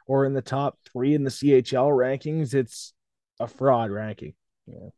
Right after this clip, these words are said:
Speaker 1: I will go out and say that. I mean, they're nine and oh. They haven't lost. They just won a game where they were down three nothing, and they just came back and win that game five three, and then they go win a, well, it wasn't after that, but it was before on the Saturday night when they go win a long shootout.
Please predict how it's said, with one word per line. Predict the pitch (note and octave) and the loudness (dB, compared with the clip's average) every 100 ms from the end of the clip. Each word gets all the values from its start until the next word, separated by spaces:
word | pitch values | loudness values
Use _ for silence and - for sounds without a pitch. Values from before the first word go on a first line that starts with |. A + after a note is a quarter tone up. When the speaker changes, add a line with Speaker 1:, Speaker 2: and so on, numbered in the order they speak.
| _ | _
Speaker 1:
I | C#3 C3+ | 0 2
will | C3 B2 | 2 4
go | C3+ | 4
out | B2 A2 | 4 2
and | A2 | -2
say | A#2 A2 G2 | -4 -6 -6
that. | F2+ F2+ - | -8 -10 -2
I | C#3 | 0
mean, | C#3 B2+ | 2 2
they're | B2+ C3+ | 2 4
nine | C3+ C3 | 4 2
and | B2+ | 2
oh. | A2+ | 0
They | A#2+ | 0
haven't | B2 A#2+ | -2 -2
lost. | A#2 A2+ G2+ _ _ _ _ - | -2 -2 -6 _ _ _ _ 0
They | C3+ | 4
just | C3+ C3 | 4 2
won | C3+ C#3 C#3+ | -2 -4 -2
a | B2 | -4
game | C3+ C3+ | -6 -4
where | |
they | C3 | -2
were | B2+ | -2
down | B2+ A#2+ | -2 -4
three | C3 C3+ B2+ | -6 -2 0
nothing, | B2 B2+ B2+ A#2 - _ _ _ _ | -2 -4 -6 -6 -10 _ _ _ _
and | B2+ C3 | 0 2
they | |
just | C3 - | 2 0
came | C#3 C3+ | -2 0
back | A#2+ A#2+ A#2+ | -2 -4 -6
and | B2 A2+ - _ - | -6 -6 -10 _ -2
win | C3+ C3+ | 2 2
that | B2 - | 0 0
game | B2+ A2+ | -4 -2
five | C#3 B2 A#2 | 0 0 0
three, | C3+ C3+ | 2 2
and | B2 | 2
then | B2 | 0
they | B2+ | -2
go | B2+ B2+ | -2 0
win | C3 | 0
a, | A#2+ - _ _ _ _ _ _ _ _ - | -4 -8 _ _ _ _ _ _ _ _ -8
well, | B2+ A#2 A#2 | -2 0 0
it | |
wasn't | B2 A2+ G#2 _ | -2 -6 -10 _
after | A2 A2 - G2+ | -14 -12 -12 -10
that, | G2 A2+ | -6 -4
but | |
it | A#2 | -4
was | G#2 | -6
before | A2 - B2 | -10 -8 -6
on | A2+ | -6
the | G2+ | -8
Saturday | A#2+ G#2+ | -8 -8
night | A2 C#3 | -6 -4
when | A#2+ | -2
they | A#2 | -2
go | A#2 | -2
win | A#2 | -2
a | |
long | A2+ A2 | -4 -6
shootout. | G#2+ B2 A#2 | -6 -6 -6